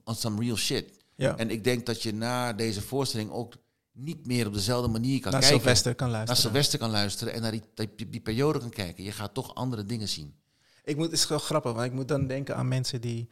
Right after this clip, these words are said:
Speaker 2: Strange Fruit van, van Nina Simone. Denk er dan niet per se aan Billie Holiday, <laughs>
Speaker 1: Ja.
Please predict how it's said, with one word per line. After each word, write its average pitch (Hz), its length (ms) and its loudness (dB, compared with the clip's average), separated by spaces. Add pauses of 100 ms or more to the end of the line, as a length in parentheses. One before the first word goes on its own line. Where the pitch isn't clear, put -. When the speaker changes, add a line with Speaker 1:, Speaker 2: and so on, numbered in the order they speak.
(640)
Speaker 2:
Strange 156 380 8
Fruit 160 360 4
van, 139 300 0
van 139 340 6
Nina 135 220 2
Simone. 120 580 2
Denk 120 200 -2
er 127 60 -2
dan 120 120 2
niet 120 380 0
per 131 100 2
se 120 300 4
aan 117 140 0
Billie 120 260 2
Holiday, 117 380 0
<laughs> - 100 12
Speaker 1:
Ja. - 100 10